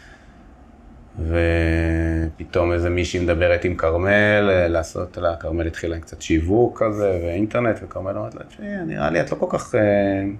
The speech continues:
לא כל כך, אה, סגורה על עצמך, את לא, מה, אני לא כל כך מבינה מה את רוצה, בואי דברי עם,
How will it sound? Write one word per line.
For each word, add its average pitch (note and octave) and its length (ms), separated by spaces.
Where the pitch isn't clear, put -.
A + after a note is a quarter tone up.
לא B2 80
כל C3+ 140
כך, - 260
אה, A2+ 60
סגורה A2+ 400
על F#3 80
עצמך, D3+ 440
את G2+ 60
לא, G#1 320
מה, G1+ 120
אני - 120
לא - 100
כל - 100
כך - 80
מבינה A2 360
מה G2+ 180
את G2 40
רוצה, F#2 340
בואי - 320
דברי D#3+ 440
עם, A2 380